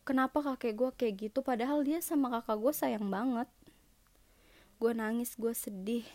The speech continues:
gue, ketika gue tahu gitu, kenapa sih seming-, kayaknya awal-awal gue tinggal situ tuh biasa aja gitu, biasa aja, gue dicuekin.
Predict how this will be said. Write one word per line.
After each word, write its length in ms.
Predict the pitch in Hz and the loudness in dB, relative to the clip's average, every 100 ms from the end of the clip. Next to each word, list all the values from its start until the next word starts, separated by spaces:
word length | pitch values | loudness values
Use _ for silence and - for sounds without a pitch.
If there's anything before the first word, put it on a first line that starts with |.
| - - | -20 -16
gue, 240 | 254 226 247 - - - - - - - - - - - - - - - - - - - | -4 -2 -2 -4 -20 -20 -20 -20 -20 -20 -20 -20 -20 -20 -20 -20 -20 -20 -20 -20 -20 -6
ketika 480 | 269 262 240 240 - _ - | -2 0 0 0 -2 _ -6
gue 160 | 247 247 | -2 0
tahu 400 | 254 226 254 233 | 0 2 2 2
gitu, 240 | 196 202 208 - | -2 -6 -12 -10
kenapa 400 | 247 262 277 302 | -6 -6 -4 -4
sih 240 | 302 302 | -2 -4
seming-, 400 | 277 254 240 240 - - - - _ | -2 -4 -2 -4 -8 -18 -20 -20 _
kayaknya 400 | 277 285 339 320 | 2 4 4 2
awal-awal 560 | 285 254 240 240 233 233 | 0 0 0 0 2 2
gue 160 | 233 | 0
tinggal 400 | 240 233 233 233 | -2 -2 -2 -4
situ 320 | 240 240 277 | -4 -6 -4
tuh 160 | 330 330 - - _ _ - 233 | -4 -4 -6 -20 _ _ -4 0
biasa 320 | 240 - - - | 0 -2 -4 -2
aja 480 | 277 - 247 247 247 | -2 -2 -2 -2 -6
gitu, 320 | 214 190 202 - - - - | -8 -10 -12 -16 -20 -18 -4
biasa 480 | 208 220 226 214 | -2 -2 -2 -2
aja, 320 | 208 208 233 226 | -2 -2 -2 0
gue 180 | 226 220 214 | -2 -2 -4
dicuekin. 720 | - 190 196 - - 240 | -4 0 0 -2 -2 -2